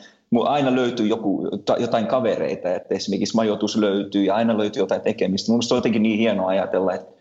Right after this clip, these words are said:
kun se ny-, nykyään, kun maailma, niinku, on, siis maailma on suuri, mutta se on jotenkin pienentynyt, kun pystyy, niinku, olemaan kontaktissa niin moneen ihmiseen. Ja sitten se on myös se, että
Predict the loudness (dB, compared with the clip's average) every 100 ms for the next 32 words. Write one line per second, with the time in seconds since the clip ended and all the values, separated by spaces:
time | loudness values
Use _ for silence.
0 | _ -20 _ _ _ 0 2 0 -2 -8
1 | -4 0 2 2 0 -2 2 0 2 0
2 | 2 2 0 0 -2 -2 -2 -2 -2 -4
3 | -16 -10 -10 -8 -14 -8 -2 0 0 2
4 | 0 0 0 0 0 0 -4 0 0 0
5 | 0 -2 0 2 2 0 0 -2 -4 0
6 | 0 0 0 0 0 0 -2 -6 -2 0
7 | 2 2 0 2 -2 -2 -4 0 0 2
8 | 2 2 0 0 -2 -2 -4 -4 -2 0
9 | -2 0 -2 -2 -12 -18 -20 _ _ _
10 | -2 0 2 2 0 0 0